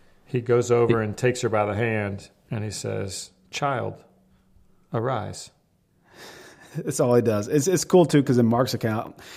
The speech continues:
Speaker 3: he uses, like, a little nickname, like, a little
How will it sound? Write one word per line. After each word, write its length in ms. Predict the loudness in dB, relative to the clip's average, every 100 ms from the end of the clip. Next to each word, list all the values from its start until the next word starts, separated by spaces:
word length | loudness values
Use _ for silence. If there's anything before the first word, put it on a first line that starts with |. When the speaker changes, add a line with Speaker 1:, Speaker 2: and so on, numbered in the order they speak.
| -20 -20 _
Speaker 3:
he 140 | 4
uses, 440 | 8 10 8 6
like, 140 | 4 2
a 40 |
little 560 | 2 4 6 6 2 -2 -18 -20 _ _ _
nickname, 600 | 4 4 4 0 0 0
like, 180 | -2 -2
a 40 |
little 500 | 2 4 4 2 -4